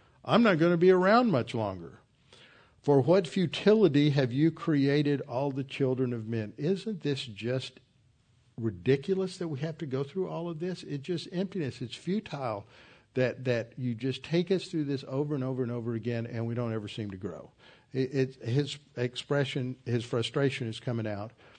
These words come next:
again. He said, "What man can live and not see death? Can he deliver his life from the power of the grave?" Selah.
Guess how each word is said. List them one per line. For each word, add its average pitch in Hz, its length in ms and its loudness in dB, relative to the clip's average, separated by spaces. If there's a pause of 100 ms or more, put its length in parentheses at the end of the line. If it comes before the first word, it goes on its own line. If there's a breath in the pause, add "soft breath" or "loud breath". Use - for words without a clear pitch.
(200 loud breath)
again. 110 380 0
He 113 160 -2
said, 113 260 -2 (540 loud breath)
"What 190 260 6
man 143 440 4
can 123 360 0
live 135 340 6
and 117 140 -2
not 120 240 -2
see 123 140 -4
death? 147 420 -4 (140)
Can 131 180 0
he 135 180 2
deliver 143 400 2
his 120 140 2
life 131 320 2
from 123 160 -4
the 110 100 -4
power 165 720 0
of 120 140 -6
the 120 80 0
grave?" 101 760 0 (580)
Selah. 113 600 -2